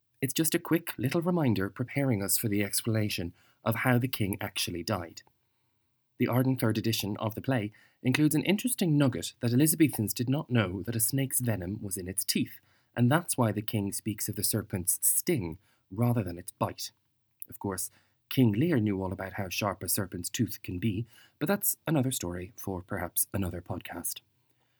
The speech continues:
The ghost is busy unfolding his shocking tale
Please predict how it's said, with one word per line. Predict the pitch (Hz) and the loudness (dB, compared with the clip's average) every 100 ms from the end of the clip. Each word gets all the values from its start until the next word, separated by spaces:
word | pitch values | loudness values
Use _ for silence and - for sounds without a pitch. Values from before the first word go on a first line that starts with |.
| _ _ _ _ _ - | _ _ _ _ _ 0
The | |
ghost | 120 156 127 - | 4 6 4 0
is | 110 | 2
busy | 160 160 175 - | 4 4 4 2
unfolding | 156 180 170 156 120 110 | 2 2 4 6 6 4
his | 110 107 | 2 2
shocking | - 139 - 120 | 2 -2 2 2
tale | 113 98 85 90 | 4 0 -4 -8